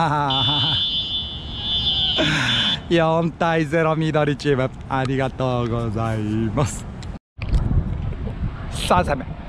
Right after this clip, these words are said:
お願いします。さあ、行きましょうか。オレンジチーム対緑チームの一周目の三戦目。中央。当てていく。溜めて。いや、二枚。これのナイスカバー。いったキーパ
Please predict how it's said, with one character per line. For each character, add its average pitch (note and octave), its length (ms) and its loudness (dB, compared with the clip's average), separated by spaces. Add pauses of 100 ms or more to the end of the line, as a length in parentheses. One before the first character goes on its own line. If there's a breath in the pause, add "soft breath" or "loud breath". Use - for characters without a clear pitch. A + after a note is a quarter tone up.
(440)
お D#3+ 180 4
願 F#3+ 100 4
い F3 40 2
し - 100 0
ま B2 880 2
す。 - 800 0
さ F#3 380 4
あ、 F#3 60 6
行 F3 120 2
き F#3 140 0
ま F3 220 4
し - 360 -2
ょ D3+ 160 6
う B2+ 60 -4
か。 D3 160 2
オ C#3 100 4
レ D3 100 4
ン C3+ 80 4
ジ - 80 -2
チ D3 60 2
ー - 20 2
ム B2+ 80 2
対 B2+ 180 4
緑 C3+ 480 4
チ - 180 -4
ー C#3 240 6
ム C3+ 120 4
の C3+ 180 2 (600)
一 D#3+ 60 8
周 F#3 140 6
目 F3 80 8
の E3+ 60 6
三 E3+ 140 4
戦 E3+ 80 4
目。 E3+ 80 8
中 F#3 140 6
央。 G3+ 160 8 (220)
当 F3 120 4
て G#3 120 2
て G#3 80 6
い F#3+ 40 4
く。 E3+ 200 4 (180)
溜 G#3 140 4
め A3 100 4
て。 A#3+ 160 6
い - 20 4
や、 C4 140 6
二 C#4+ 100 8
枚。 C#4+ 220 6 (720)
こ D4 140 4
れ C#4+ 80 8
の C#4+ 40 8
ナ C4 100 8
イ - 40 2
ス - 60 -4
カ G3 80 2
バ C#3+ 680 4
ー。 D3+ 40 -2
い - 20 -4
っ C#3+ 40 -12
た F#3+ 120 2
キ D3+ 80 2
ー - 20 -2
パ G2+ 320 0